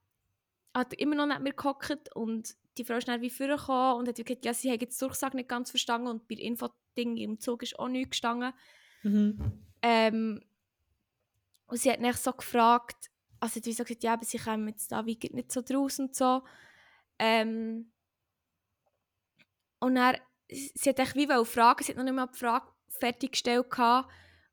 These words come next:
Speaker 1: Und er hat sich schon unterbrochen. Und er hat schon gesagt,
Speaker 2: Lieben wir.
Speaker 1: so von wegen, «Hört jetzt mal zu.» Also... Er hat wie, er hat, also sie hat wie Hochdeutsch geredet und er hat auch Hochdeutsch geredet.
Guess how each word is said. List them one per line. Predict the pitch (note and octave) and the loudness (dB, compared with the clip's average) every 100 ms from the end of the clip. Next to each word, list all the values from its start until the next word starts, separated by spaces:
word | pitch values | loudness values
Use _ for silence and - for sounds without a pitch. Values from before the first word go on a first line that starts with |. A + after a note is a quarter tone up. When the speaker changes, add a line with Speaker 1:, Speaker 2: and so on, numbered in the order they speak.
| _ | _
Speaker 1:
Und | A#3 | -2
er | A#3 | 0
hat | A#3+ A#3 | 0 0
sich | A#3+ - | -2 0
schon | B3+ | -2
unterbrochen. | - A3+ G#3+ - G#3+ C#4 - - A3+ C#4+ - _ _ _ _ _ _ _ _ _ | 0 -2 -2 0 0 0 -4 0 0 0 -8 _ _ _ _ _ _ _ _ _
Und | - B3+ | 0 4
er | C4 | 4
hat | - | 2
schon | C4 | -2
gesagt, | - - B3+ | 0 4 8
Speaker 2:
Lieben | G#3+ A3 A#3+ A#3 | 8 8 6 6
wir. | A#3+ A#3+ C4+ - - - - - - | 6 6 4 2 2 6 4 4 -6
Speaker 1:
so | B3+ | -10
von | B3 | -6
wegen, | B3 A#3+ A3+ | -6 -4 -6
«Hört | B3 C4 C4+ | -4 -4 -2
jetzt | C#4+ - | -4 2
mal | B3+ C4 | 2 2
zu.» | - B3+ | 0 2
Also... | A#3+ C4 B3 - _ _ _ - _ _ _ - | 2 2 -2 -6 _ _ _ -20 _ _ _ -4
Er | A#3 | -4
hat | G#3+ - | -4 -10
wie, | A#3 A#3+ | -2 0
er | A#3 | 0
hat, | - A3+ A3 - | -4 -8 -8 -8
also | - A3+ | -8 -4
sie | A#3+ | -4
hat | A3+ | -2
wie | B3+ | -2
Hochdeutsch | A3 - - | -2 -6 -6
geredet | A3+ - | -8 -4
und | A3+ | -2
er | G#3+ | -2
hat | G#3+ | -2
auch | B3 | -2
Hochdeutsch | B3 - B3 - | -2 -2 -8 -6
geredet. | A#3+ - | -6 -6